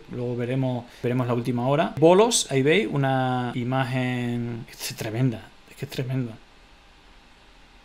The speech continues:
Calles inundadas en Skiathos. No, no, es un río, un río que se lleva por delante todo. Evidentemente todas las casas bajas a la mierda.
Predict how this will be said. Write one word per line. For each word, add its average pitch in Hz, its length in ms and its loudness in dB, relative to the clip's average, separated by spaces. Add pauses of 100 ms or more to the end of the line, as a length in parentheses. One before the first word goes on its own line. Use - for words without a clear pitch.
(440)
Calles 143 260 4
inundadas 147 540 4
en 135 140 2
Skiathos. 170 840 0 (1000)
No, 190 60 -4
no, 226 80 2
es 180 60 6
un 147 100 6
río, 139 920 6 (1000)
un 143 100 2
río 160 200 8
que - 80 2
se 143 120 2
lleva 143 180 4
por 147 80 2
delante 160 320 0
todo. 180 300 -4 (1300)
Evidentemente 120 540 0
todas 139 180 6
las 127 120 4
casas 131 320 2
bajas 143 640 4
a - 20 -4
la 120 100 -4
mierda. 127 380 0